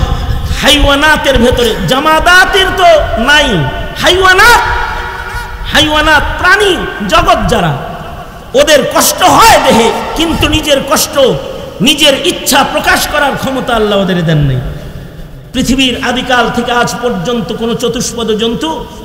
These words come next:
একটি গরু অথবা একটি ছাগল, তার মনিবকে এটা বলে নাই যে, "মনিব, আমার দেহ দুর্বল, এখন আমার দুধ দহন করবেন না,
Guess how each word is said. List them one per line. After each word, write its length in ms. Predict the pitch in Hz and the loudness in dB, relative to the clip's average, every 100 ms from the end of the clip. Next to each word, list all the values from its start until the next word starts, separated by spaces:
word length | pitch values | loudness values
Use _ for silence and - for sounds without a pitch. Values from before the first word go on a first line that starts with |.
| - - | -16 -4
একটি 240 | 214 214 233 | -4 -2 -2
গরু 300 | 226 269 269 | 2 4 4
অথবা 320 | 277 - 269 | 0 2 0
একটি 240 | - 285 | 0 -2
ছাগল, 520 | - 320 370 415 - - - - - - | -2 0 4 4 4 0 -4 -6 -6 0
তার 200 | 277 254 | 0 2
মনিবকে 440 | 285 370 - - | 0 -2 -2 -2
এটা 220 | 294 285 | 0 0
বলে 240 | 269 285 370 | 0 2 2
নাই 260 | 392 247 147 - - - - | 2 0 -4 -6 -10 -10 -4
যে, 100 | 185 | 0
"মনিব, 380 | 254 339 453 392 151 - - - | 0 2 2 2 -2 -8 -10 -6
আমার 360 | 214 330 302 - | -2 2 2 2
দেহ 180 | 269 262 | 2 2
দুর্বল, 440 | 269 302 370 359 180 143 - | 2 0 2 4 2 -2 -4
এখন 340 | 240 - 302 277 262 | -4 -2 -2 -2 -2
আমার 300 | 277 208 180 | -2 -2 -2
দুধ 160 | 262 190 | -4 -2
দহন 320 | 220 220 240 | 0 2 0
করবেন 380 | 190 226 240 233 | -2 0 0 2
না, 220 | 185 170 | 2 2